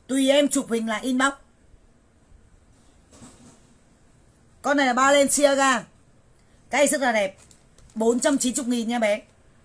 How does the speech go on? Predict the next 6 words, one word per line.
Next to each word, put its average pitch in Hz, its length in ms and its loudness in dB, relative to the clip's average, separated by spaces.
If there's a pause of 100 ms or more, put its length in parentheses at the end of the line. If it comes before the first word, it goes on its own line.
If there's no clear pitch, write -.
(1600)
Đó. 196 340 -4 (1000)
Em 277 220 2
thích - 200 -8
cái 269 120 0
này. 220 340 -2 (1700)
Đó. 196 380 -4